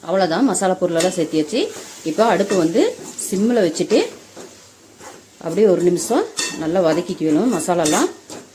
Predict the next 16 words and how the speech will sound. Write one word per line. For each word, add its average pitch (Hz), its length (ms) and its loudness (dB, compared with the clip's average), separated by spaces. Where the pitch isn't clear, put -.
எண்ணெயிலே 190 340 2
ஒரு 156 100 2
நிமிஷம் 156 220 2
வதக்கி 165 200 -2
விட்டுக்க 151 240 -2
வேணும். 175 220 0
இப்போ 156 180 -4
ஒரு 180 120 -2
நிமிஷம் 175 220 -2
அப்படியே 165 200 2
இருக்கட்டும். 165 400 -2
இப்போ 165 180 -2
ஒரு 180 140 2
நிமிஷம் 196 260 0
அப்படியே 180 260 2
மசாலாலாம் 180 580 0